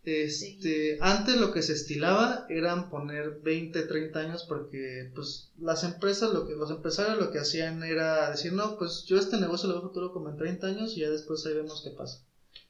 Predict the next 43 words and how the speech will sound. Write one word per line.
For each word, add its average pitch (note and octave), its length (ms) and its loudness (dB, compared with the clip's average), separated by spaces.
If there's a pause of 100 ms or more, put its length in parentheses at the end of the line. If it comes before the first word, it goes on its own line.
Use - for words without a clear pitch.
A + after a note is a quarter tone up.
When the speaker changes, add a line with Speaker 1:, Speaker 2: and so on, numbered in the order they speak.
(120)
Speaker 1:
Y C#3 160 -6
obviamente, D3 720 2
este, B2 800 -6
pues, B2+ 120 -10
son D3 320 -2
cuestiones D3+ 840 -2 (360)
que B2+ 480 -6
cuando C3 200 -4
llegan D3+ 260 2
esos E3+ 160 -2
treinta E3+ 300 0
años E3 180 -2
y D3+ 60 -2
sigues D#3 320 0
en C#3+ 140 -2
auge, D#3+ 500 0 (360)
pues, C#3 200 -6
tienes D#3 220 -2
que D3+ 100 0
hacer D#3 200 2
un D#3+ 240 -2
cambio F#3 500 2 (120)
de, C#3 380 -4
este, B2+ 640 -6
del D3+ 180 -2
objeto D#3+ 320 -2
social F3 540 0 (560)
y B2+ 720 -6
más D3 140 -4
bien D3+ 140 -4
de C#3 120 0
la, C3 320 -2
del D3 140 2
acta D3+ 200 0
constitutiva D3+ 520 -4
tienes D#3 180 -6
que - 80 -12
hacer D3+ 160 -4
un D3+ 100 -4
cambio D3+ 200 -8
en D#3 60 -4
los D3+ 140 -6
estatutos D3+ 720 -6